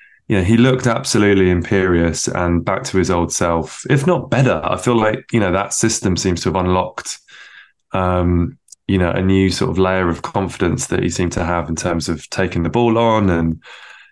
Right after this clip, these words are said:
you know, passing. His, his passing range seemed to be just really gorgeously expansive. He was putting people in on goal. He just looked like he was running the show. But then, of course, now we have to do without him again. Um, Rosa, it's,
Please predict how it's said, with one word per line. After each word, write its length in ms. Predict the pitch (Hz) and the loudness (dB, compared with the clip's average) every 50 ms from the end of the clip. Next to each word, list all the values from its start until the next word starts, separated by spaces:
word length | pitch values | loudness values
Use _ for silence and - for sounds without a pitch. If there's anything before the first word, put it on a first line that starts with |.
| _ | _
you 80 | - 101 | -2 -2
know, 80 | 90 85 | -2 -2
passing. 760 | - - 104 101 101 - 104 98 95 95 92 92 92 90 - _ _ _ _ _ - - 82 87 | 0 -2 -2 0 0 0 0 2 2 2 2 0 -2 -4 -8 _ _ _ _ _ -16 -12 -8 -6
His, 240 | - 113 101 - | -4 -4 -4 -4
his 180 | - 104 101 90 | -2 -2 -2 -2
passing 500 | - - 107 107 107 - - - 110 107 | -2 0 0 0 0 0 0 0 2 2
range 300 | 107 110 110 110 110 101 | 2 2 2 2 2 0
seemed 220 | - - 107 104 | 0 0 0 0
to 80 | - - | 0 0
be 400 | - 98 98 98 95 95 92 - - _ _ _ _ | 0 2 2 4 2 2 0 -4 -8 _ _ _ _
just 360 | - - 101 95 - - - - - - | -8 -6 -6 -6 -6 -8 -12 -12 -10 -4
really 500 | 101 98 101 101 95 98 98 95 - - _ _ _ _ _ _ _ _ - - - - - _ _ | 0 0 2 2 4 4 2 2 0 -4 _ _ _ _ _ _ _ _ -20 -20 -20 -20 -20 _ _
gorgeously 520 | - - 101 101 101 - 101 - - 107 104 | -2 0 2 2 2 2 0 0 0 0 0
expansive. 760 | 98 - - - - 101 104 101 - - - 107 107 95 98 | 0 -2 -4 -4 -4 -4 -2 -2 -2 0 2 2 2 4 2
He 60 | 98 | 2
was 100 | 92 87 | 0 0
putting 260 | - - - - 95 | -4 -4 -4 -4 -2
people 240 | - 107 101 - 101 | 0 -2 0 2 2
in 80 | 101 | 2
on 160 | 98 101 101 90 | 2 2 0 0
goal. 480 | - 95 95 98 98 98 98 95 95 | 0 0 0 2 2 2 2 2 2
He 80 | 95 95 | 2 0
just 220 | 95 120 113 - | 0 0 0 0
looked 140 | 113 107 - | 0 0 0
like 120 | 95 90 | -2 -2
he 80 | - - | 0 0
was 140 | 95 87 - | 0 0 0
running 180 | 95 90 90 | -2 -2 0
the 80 | 85 85 | -2 -2
show. 400 | - - 104 98 92 90 90 85 - - - - - - - - _ _ _ - | 0 0 0 0 0 0 -2 -4 -8 -14 -20 -20 -20 -20 -20 -20 _ _ _ -2
But 80 | - 120 | 0 2
then, 120 | 123 120 | 2 2
of 140 | 123 123 - | 0 0 2
course, 260 | - 131 127 127 135 | 2 2 4 4 4
now 140 | 131 127 127 | 4 4 4
we 80 | 127 | 4
have 140 | 127 127 127 | 2 2 0
to 60 | - | 0
do 120 | 120 131 127 | 2 4 4
without 260 | 127 127 131 123 113 | 4 4 2 2 0
him 80 | 95 92 | -2 -2
again. 460 | 90 85 85 85 82 82 78 80 - _ - | -2 -2 -2 -2 -2 -4 -6 -8 -10 _ -4
Um, 640 | 107 107 104 104 104 101 104 104 104 104 113 139 - _ _ _ _ _ _ - _ _ _ - | 0 0 2 2 2 2 2 2 2 0 0 -4 -8 _ _ _ _ _ _ -20 _ _ _ 0
Rosa, 280 | 123 110 104 92 101 | 0 2 2 2 0
it's, 120 | 98 95 | 0 -2